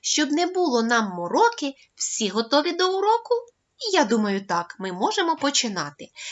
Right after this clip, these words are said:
На сьогоднішньому уроці ми з вами будемо рахувати десятками,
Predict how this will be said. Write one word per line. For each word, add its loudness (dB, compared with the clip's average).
На 4
сьогоднішньому 2
уроці 0
ми 2
з -10
вами 6
будемо -2
рахувати 0
десятками, -6